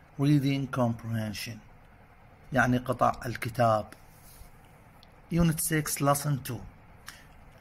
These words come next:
Uh, you know، أنتوا تعرفون إنه Unit six we have two lessons or two passages. قطعتين مطلوبة بالامتحان. القطعة الأولى قريناها اللي هي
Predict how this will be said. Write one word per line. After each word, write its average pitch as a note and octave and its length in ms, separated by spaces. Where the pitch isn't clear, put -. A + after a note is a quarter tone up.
Uh, C3 320
you E3 140
know، F3+ 520
أنتوا C#3+ 220
تعرفون C#3+ 460
إنه B2+ 460
Unit G3 40
six - 360
we D3+ 100
have D3+ 180
two D#3+ 200
lessons C#3 520
or C#3 220
two D#3 560
passages. G#2+ 720
قطعتين C#3 540
مطلوبة B2 320
بالامتحان. A2+ 580
القطعة - 260
الأولى E3 260
قريناها D3 600
اللي D3+ 160
هي C#3 380